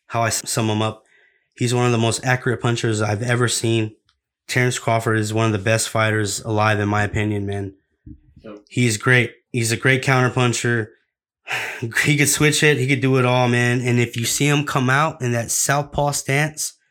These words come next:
Speaker 1: if you see him switch to that southpaw stance,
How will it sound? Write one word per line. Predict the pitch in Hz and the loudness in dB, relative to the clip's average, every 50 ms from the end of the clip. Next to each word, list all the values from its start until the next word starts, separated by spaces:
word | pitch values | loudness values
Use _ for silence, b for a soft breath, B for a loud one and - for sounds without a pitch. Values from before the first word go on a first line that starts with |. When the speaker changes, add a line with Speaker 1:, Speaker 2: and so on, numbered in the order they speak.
| _ _ _ _ _ _ _ | _ _ _ _ _ _ _
Speaker 1:
if | - 117 113 - | -8 -8 -6 -6
you | 120 110 | -6 -4
see | - - 156 | -2 0 0
him | 147 135 123 | 0 0 0
switch | - - - 123 139 156 156 156 - - | 0 0 0 2 2 2 0 0 -2 -2
to | 147 | -2
that | 135 117 - | -4 -2 -2
southpaw | - - 143 147 147 - - - 160 160 | -2 0 0 -2 -2 -4 -4 -4 -2 -2
stance, | 160 - - 175 175 175 - - - | -2 -2 0 0 0 0 -2 -4 -10